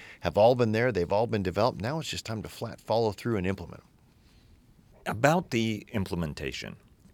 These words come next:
Speaker 2: there isn't an airman, uh, that doesn't have an idea, whether they're senior or junior, about whether they like it or not. There are two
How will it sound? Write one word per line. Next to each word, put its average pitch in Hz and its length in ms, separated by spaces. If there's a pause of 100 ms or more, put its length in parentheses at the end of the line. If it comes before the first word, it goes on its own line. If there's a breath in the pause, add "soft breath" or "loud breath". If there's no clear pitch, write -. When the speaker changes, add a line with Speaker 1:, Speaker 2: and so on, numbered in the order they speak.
(140)
Speaker 2:
there 117 280
isn't 120 180
an 107 400
airman, 110 540
uh, 87 160
that 90 180
doesn't 98 240
have 87 120
an 90 80
idea, 85 580
whether 87 400
they're 82 140
senior 127 420
or 113 60
junior, 92 480
about 80 260
whether 110 240
they 95 140
like 85 260
it 82 100
or 80 80
not. 65 280 (760 soft breath)
There 107 260
are 107 60
two 180 440